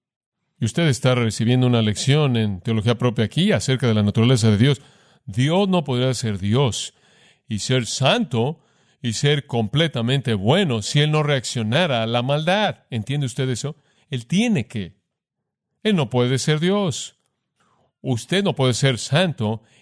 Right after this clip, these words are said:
y tolerar la impiedad. No puede ser así. Esa es la razón por la que Habacuc el profeta dijo, "Tú eres muy limpio de ojos para ver la maldad y no puedes ver la iniquidad."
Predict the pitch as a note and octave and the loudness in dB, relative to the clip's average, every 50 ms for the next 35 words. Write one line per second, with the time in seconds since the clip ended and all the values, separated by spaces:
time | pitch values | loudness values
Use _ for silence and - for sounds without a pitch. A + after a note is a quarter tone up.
0 | _ - B2+ A#2+ - - C#3 C3+ C3 C3+ C3+ D3+ F#3 G3+ D#3 A2+ G2 F#2 _ _ | _ -4 -4 -4 -2 -2 -2 0 0 0 0 2 2 2 0 -2 -4 -10 _ _
1 | _ _ _ _ _ _ - A#2+ B2+ C3+ C#3+ C#3+ B2+ D#3 D3+ D#3 D3+ E3 F#3 G3+ | _ _ _ _ _ _ -4 -2 0 0 -2 -2 -2 -2 -2 -2 0 0 0 0
2 | G3+ E3+ G#2+ - _ _ _ _ _ - A#2 A#2 A2 C#3 D3 D3+ D3+ - - D#3+ | 0 -2 -2 -6 _ _ _ _ _ -6 -6 -4 -2 -2 -2 0 0 0 0 0
3 | D#3+ D3+ - - E3+ F#3+ F3+ - _ _ _ _ _ - A#2 C#3 C#3 C3+ C3 B2+ | 0 0 0 -2 -2 -2 -4 -6 _ _ _ _ _ -8 -6 -2 0 2 2 2
4 | A2 C3+ C#3+ C#3 D3 C3 A#2+ A2 B2+ B2 A#2+ A#2 A2 D3 D3 D3 C#3 A#2 C3 A#2 | 2 0 0 0 2 0 0 2 2 2 2 2 0 0 0 0 0 0 0 0
5 | - D#3 E3+ D3 C#3 B2 C3 B2+ - B2 G#2 - - _ - _ _ _ _ _ | 0 0 0 0 0 0 0 0 -2 -2 -4 -4 -8 _ -20 _ _ _ _ _
6 | _ - F3 F#3 F#3+ F#3+ E3 C#3 C#3+ C#3+ E3 F#3+ G3+ G3+ F#3+ G3+ G3+ G3 E3+ - | _ -2 0 0 2 2 2 2 4 4 4 4 4 2 2 2 2 0 0 0
7 | F#3 F3 E3 D3+ C#3+ C3 C3 D#3 G3 A3 G#3 - - D3+ C3 A2+ G#2 - - - | 0 0 2 2 0 2 2 2 2 0 -2 -4 -4 -4 -4 -4 -4 -6 -4 -2
8 | C#3 B2+ B2 B2 C#3+ E3+ F3 D#3+ D3 C#3 B2 A#2+ B2+ D#3+ F#3+ F3+ C#3 B2+ C3 D3 | 0 2 2 2 0 0 0 0 0 0 0 0 0 0 0 0 0 0 0 0
9 | F3 E3+ D3 F3+ E3 D3 B2+ D#3 F3 F3 D#3+ D3 C3+ A2 C3+ B2 D#3+ F3+ - | 0 0 0 -2 -2 0 0 -2 -2 0 0 -2 -2 -2 0 0 0 0 0